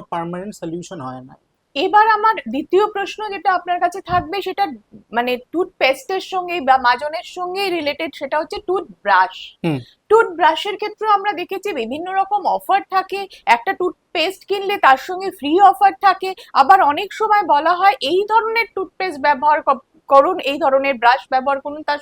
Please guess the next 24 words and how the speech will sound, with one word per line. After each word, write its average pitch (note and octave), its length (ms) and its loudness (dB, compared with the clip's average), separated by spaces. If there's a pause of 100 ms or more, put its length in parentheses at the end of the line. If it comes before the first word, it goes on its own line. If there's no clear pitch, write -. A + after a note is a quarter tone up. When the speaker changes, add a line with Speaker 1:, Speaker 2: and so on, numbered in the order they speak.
Speaker 2:
সঙ্গে, E4+ 220 -8 (340)
তাতে D#4 180 2 (100)
চ-, G4+ 140 -2 (200)
মুখের G4 320 2
আপনি G4 140 -4 (100)
সর্বত্র F4 440 4 (140)
মাজতে G3+ 380 -2
পারবেন। G3 240 0 (400)
এই G4 100 2 (100)
ধরনের A#4+ 320 0 (100)
ব্রাশগুলোই F4+ 720 2
বা A4+ 60 2 (120)
কতটা G4+ 380 2 (440)
এফেক্টিভ, A4 400 -2 (120)
আর G#4+ 60 2 (260)
আপনার G4+ 520 4
মতে A4 220 2 (200)
কি G#4+ 80 4 (120)
ধরনের G#4+ 340 2 (100)
ব্রাশ C#4 240 4 (140)
ইউজ D4+ 180 -8 (120)
করা F#4 180 4 (120)
উচিত? E3+ 260 -10 (920)
Speaker 1:
ব্রাশ F3+ 460 6